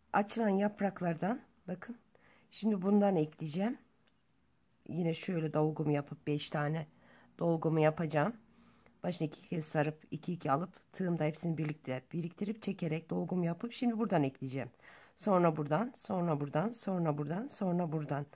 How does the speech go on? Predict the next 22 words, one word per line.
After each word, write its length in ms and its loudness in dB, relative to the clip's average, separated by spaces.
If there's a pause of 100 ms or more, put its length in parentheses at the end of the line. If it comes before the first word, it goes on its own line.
(460)
ekleyip 560 -2
tamamlayacağız. 760 2
Bitecek 440 0
arkadaşlar. 680 -2 (720)
Ortamız 500 2
böyle 200 4
oluyor. 220 4
Ben 220 8
bunu 120 -2
kamera 300 2
arkasında 480 -2
ekleyip 480 -2 (300)
bitmiş 300 -4
halini 320 0
göstereceğim. 600 -2 (1500)
Evet 240 4
hanımlar, 340 8
son 240 0
eklemesini 600 0
yapacağım 500 0
orta 380 -2
kısımdan. 600 -2